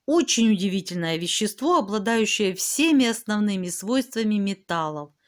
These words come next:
Вот только форму придать ему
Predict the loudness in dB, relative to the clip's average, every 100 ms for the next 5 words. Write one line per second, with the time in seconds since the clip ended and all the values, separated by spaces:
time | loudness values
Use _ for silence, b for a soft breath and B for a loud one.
0 | b b b b -4 -2 -2 _ 0 0
1 | 0 -6 -6 -6 0 2 4 2 2 -2
2 | 0 -2 -4 -8 -6 -8